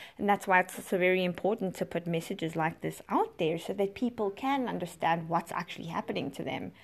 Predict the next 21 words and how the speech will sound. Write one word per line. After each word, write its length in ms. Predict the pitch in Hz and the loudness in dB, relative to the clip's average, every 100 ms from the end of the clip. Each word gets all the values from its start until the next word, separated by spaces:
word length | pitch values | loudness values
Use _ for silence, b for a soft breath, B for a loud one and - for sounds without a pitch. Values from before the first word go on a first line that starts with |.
| B B B | B B B
why 200 | 190 202 | 4 6
we 120 | 233 | 6
need 200 | 208 190 | 6 4
to 160 | - 180 | 4 2
reach 260 | 170 175 - | 2 0 0
out 460 | 175 160 151 - - B B B - | 6 8 6 2 -8 B B B 2
and 260 | 196 185 | 4 4
keep, 400 | - 262 285 277 - _ _ _ _ _ - | 2 4 4 2 -8 _ _ _ _ _ 0
you 120 | 226 | 4
know, 120 | 196 | 4
putting 360 | - 277 294 294 | 4 4 6 6
the 120 | 196 | 8
updates 460 | 175 - 160 - - | 6 4 2 2 0
out 300 | 151 - - | 2 2 -4
so 80 | - | -4
that 180 | - | -4
people 280 | - 208 180 | -4 -4 -4
can 520 | - 202 185 175 170 - - | -4 -6 -2 -2 -2 -4 -6
become 460 | 196 196 226 302 - | -6 -4 -2 -2 0
aware 480 | 226 247 247 180 185 | 2 4 6 6 4
that, 440 | 196 185 185 - | 6 6 4 -12